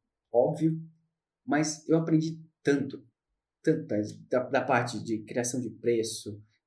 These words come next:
posicionamento no mercado, marketing,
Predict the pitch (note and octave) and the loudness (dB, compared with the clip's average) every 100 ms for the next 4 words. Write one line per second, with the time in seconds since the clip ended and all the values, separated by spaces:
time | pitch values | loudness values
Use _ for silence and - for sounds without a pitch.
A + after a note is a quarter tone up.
0 | _ C3 - B2+ A2+ B2+ B2+ A2 G#2 - | _ -4 -2 0 0 0 0 -2 -2 -2
1 | A#2 G#2+ G2 G2+ G#2 A#2 B2 B2+ - - | 0 0 -2 -4 2 4 4 0 -6 -10
2 | - G2 | -10 -12